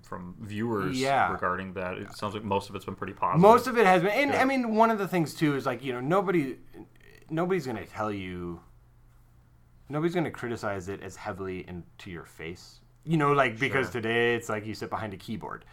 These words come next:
Speaker 1: Mm-hmm.
Speaker 2: And, you know, sometimes you have someone be like, "Yeah, I didn't get it." I, I would say that's more of the response to Pity than I've received negative, is people just be
Speaker 1: Okay.
Speaker 2: like, "I didn't get it.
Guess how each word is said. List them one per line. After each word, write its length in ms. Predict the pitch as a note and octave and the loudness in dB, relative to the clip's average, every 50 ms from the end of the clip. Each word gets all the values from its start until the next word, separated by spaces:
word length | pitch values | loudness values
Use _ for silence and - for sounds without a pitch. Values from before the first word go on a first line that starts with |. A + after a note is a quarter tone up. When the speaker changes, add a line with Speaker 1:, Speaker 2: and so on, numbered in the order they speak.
| - - - - - - | -20 -20 -20 -20 -14 -8
Speaker 1:
Mm-hmm. 40 | B2+ | -4
Speaker 2:
And, 420 | B2+ B2 A#2 A#2 A2+ A2+ G2 G2 - - - - - - - | -2 -2 0 0 -2 -4 -6 -8 -12 -18 -20 -20 -20 -16 -8
you 100 | - A#3+ A3+ | -2 2 4
know, 100 | G#3+ G3 | 4 4
sometimes 400 | - - G3 G3 G3 F3+ E3+ C#3+ | 4 2 4 6 6 4 6 4
you 60 | C#3 | 2
have 140 | C3 B2+ A2+ | 2 2 2
someone 260 | A#2+ A#2+ A#2+ A#2 A2 | 0 0 0 -2 -2
be 100 | G#2+ A2+ | -2 -2
like, 180 | A2 G#2+ G#2+ | -2 -2 -2
"Yeah, 160 | G#2+ B2 B2+ A2+ | -4 -2 0 0
I 60 | A2 | 0
didn't 340 | A2+ - C#3+ A#2 F2 E2 E2 | 0 -4 -6 -6 -8 -10 -12
get 240 | D#2+ F2 F2 E2+ D#2 | -10 -8 -8 -8 -10
it." 160 | C2 A#1+ - - | -12 -14 -10 -2
I, 260 | - A#2 C#3 D#3+ D#3+ - | 2 2 2 2 2 4
I 120 | - C#3+ F3 | 8 8 8
would 140 | G#3 G#3 | 8 8
say 140 | - G#3 F#3+ | 4 0 2
that's 260 | D#3 D#3+ E3 E3 - | 4 2 2 2 0
more 460 | D3 B2+ B2 A#2+ B2+ C3+ C#3 C3+ B2 - | -4 -2 0 2 2 4 4 4 2 2
of 400 | - A2+ G#2+ G#2 G#2 G2 F2+ G2+ | 0 0 0 0 -2 -4 -6 -6
the 100 | A2+ G#2 | -4 -4
response 680 | G2+ G2 - - - G#2+ G2+ G#2 G#2 G2 F#2+ - - - - - _ _ | -4 -4 -6 -4 -2 0 0 0 -2 -4 -8 -14 -18 -20 -20 -20 _ _
to 120 | - A2 F#2+ | -12 -12 -12
Pity 360 | - - A2+ G2 A2 G#2+ G#2+ | -6 -6 -6 -4 -4 -6 -6
than 360 | G2+ G2+ G2+ F#2+ F#2+ F#2 F#2 - | -6 -6 -6 -6 -6 -8 -6 -4
I've 200 | F#2 G2 G2 F#2+ | -4 -4 -4 -6
received 400 | G2 F2+ - - G#2 G2+ E2+ F#2 | -8 -10 -10 -10 -10 -10 -8 -10
negative, 540 | F#2 F2 E2+ E2+ G#2+ A2 - D3+ D#3 D#3+ - | -10 -10 -10 -10 -12 -10 -8 -6 -6 -6 -6
is 180 | - G2+ G#2 F#2 | -8 -10 -10 -8
people 280 | - A#2 A2+ F#2 A2 | -8 -8 -6 -4 -6
just 140 | F#2+ G2 F2+ G2 | -6 -8 -8 -6
be 80 | G#2+ | -4
Speaker 1:
Okay. 100 | G2 F#2 | -4 -4
Speaker 2:
like, 160 | F2 F2 - - - - - - - - - - - _ - _ - - - - - - - | -4 -6 -10 -16 -20 -20 -20 -20 -20 -20 -20 -20 -20 _ -20 _ -20 -20 -20 -20 -20 -10 -8
"I 100 | G2 G#2 | -6 -6
didn't 180 | A#2 A#2 G#2+ F2 | -4 -6 -6 -6
get 160 | F2 F2 E2 | -6 -8 -8
it. 140 | C2+ - | -10 -12